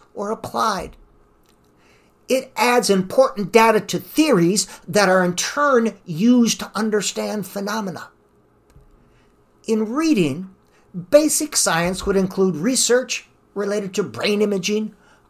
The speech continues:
eye movement, miscue analysis, priming studies, among other things. This type of research is done apart from reading instruction in a classroom.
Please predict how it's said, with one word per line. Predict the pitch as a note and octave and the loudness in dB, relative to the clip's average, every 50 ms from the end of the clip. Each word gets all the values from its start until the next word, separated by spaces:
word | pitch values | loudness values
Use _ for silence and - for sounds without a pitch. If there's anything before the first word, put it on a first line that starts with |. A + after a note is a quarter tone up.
| _ - | _ 2
eye | - F#3+ G3 F#3+ | 4 4 4 4
movement, | F#3+ F#3+ G3 G3 F3+ G3 G3 G3 F#3+ - - _ _ _ _ _ _ _ _ - | 4 4 2 2 2 -2 -4 -6 -8 -10 -16 _ _ _ _ _ _ _ _ 0
miscue | D#3 G#3 - - - - - A3+ G#3 G3 | 2 2 2 2 -2 -4 -2 2 2 4
analysis, | F#3+ F#3+ F3 F3+ F#3 F3+ F3+ - - G3+ F3+ E3 - - - _ _ _ _ _ _ _ - | 4 2 2 0 0 -2 -2 -2 -4 -4 -4 -4 -4 -4 -6 _ _ _ _ _ _ _ -8
priming | - - G3 A3 G#3 G3+ G3 G3 | -2 0 0 0 0 0 0 -2
studies, | F#3 - - G3+ F3 F3 E3+ E3 D#3 - | -2 -2 -2 -2 -2 -2 -2 -4 -4 -6
among | E3+ E3 D#3 D#3 D3 | -6 -6 -6 -4 -4
other | C#3 C#3 C#3 C#3+ | -6 -6 -6 -8
things. | A#2+ - D#3 B2+ F#2 F#2 G#2+ - - - - _ _ _ _ _ _ _ _ _ _ _ _ - - - _ _ - | -8 -10 -10 -12 -12 -14 -16 -16 -16 -16 -18 _ _ _ _ _ _ _ _ _ _ _ _ -20 -20 -20 _ _ -8
This | E3 E3+ D4 B3 - - | 0 2 2 2 2 0
type | - - B3 B3 B3 | -2 -2 -2 -2 -2
of | G#3+ G3+ E3+ F#3+ | -2 -4 -2 -2
research | A3+ A3+ - - A3+ A3 G#3 - - - | 0 0 2 2 2 0 0 -2 -6 -6
is | - F#3+ E3+ D3+ | -4 -4 -4 -4
done | C3 A2 - - G#3 A3 A#3 A#3 A3+ - - | -8 -6 0 2 2 2 2 0 -2 -6 -8
apart | D#3 - - - - A3 A#3 A3 A3 - | -10 -10 -8 -4 -2 0 0 -2 -4 -6
from | - G3+ F#3+ F3+ D3 D3 | -4 -4 -4 -2 -2 -2
reading | F3 A3+ B3 A3 A3+ G#3+ G#3 | -2 0 0 2 2 0 0
instruction | F#3 E3 D3+ - - - A3 A3+ A3 - - - - A3+ A3+ A3 A3 - _ _ _ _ _ _ _ _ | -2 -2 -4 -6 -4 -4 -4 -4 -4 -4 -6 -4 -2 -2 -2 -4 -6 -10 _ _ _ _ _ _ _ _
in | G3 F#3+ | -6 -6
a | G3+ G3 | -6 -6
classroom. | - - - - F3 C#3+ B2+ - - - E3 - - - | -8 -8 -2 0 0 0 0 -4 -8 -12 -14 -14 -14 -18